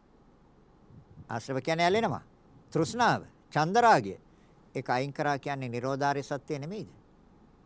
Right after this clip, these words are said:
ආපු මාර්ගය එතකොට සම්මා දිට්ඨි, සම්මා සංකප්ප නෙමෙයිද? සම්මා වාචා, සම්මා කම්මන්ත, සම්මා ආජීව. සම්මා වායාම, සම්මා සති. හොඳට සිහිය තිබ්බ එතන. චිත්ත ඒකාග්‍රතාවය තිබ්බ, සම්මා සමාධි.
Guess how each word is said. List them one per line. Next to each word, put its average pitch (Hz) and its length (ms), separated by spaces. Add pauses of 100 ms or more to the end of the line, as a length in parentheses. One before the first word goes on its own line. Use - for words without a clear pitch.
(580)
ආපු 117 260
මාර්ගය 113 380
එතකොට 107 360
සම්මා 113 420
දිට්ඨි, 107 300
සම්මා 107 380
සංකප්ප 107 560
නෙමෙයිද? 131 300 (840)
සම්මා 127 440
වාචා, 120 400
සම්මා 113 360
කම්මන්ත, 117 440
සම්මා 113 380
ආජීව. 110 420 (920)
සම්මා 139 400
වායාම, 131 480
සම්මා 127 360
සති. 127 320
හොඳට 131 280
සිහිය 165 340
තිබ්බ 107 220
එතන. 95 260 (760)
චිත්ත 147 220
ඒකාග්‍රතාවය 160 800
තිබ්බ, 101 280
සම්මා 135 340
සමාධි. 127 460